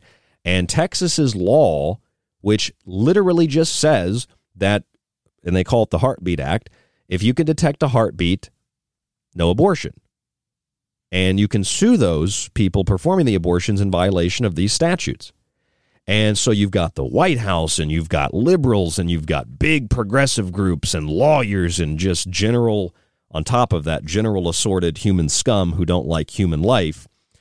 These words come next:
The courts should take a look at this, and we need, and, and that's what's funny to me is, like,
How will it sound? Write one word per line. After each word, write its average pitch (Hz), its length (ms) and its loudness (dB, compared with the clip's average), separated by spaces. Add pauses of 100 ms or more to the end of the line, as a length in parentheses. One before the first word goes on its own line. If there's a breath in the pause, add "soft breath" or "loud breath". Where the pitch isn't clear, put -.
(1400)
The 85 80 -8
courts 123 320 0
should 82 200 -2
take 85 200 -2
a 80 40 0
look 82 240 0
at 76 100 -6
this, 73 240 -6
and 73 140 -6
we 123 100 0
need, 98 260 0
and, 104 160 -2
and 113 140 0
that's 170 180 -2
what's - 160 -4
funny 214 300 0
to - 120 -6
me 85 160 -2
is, 92 120 0
like, 92 140 -2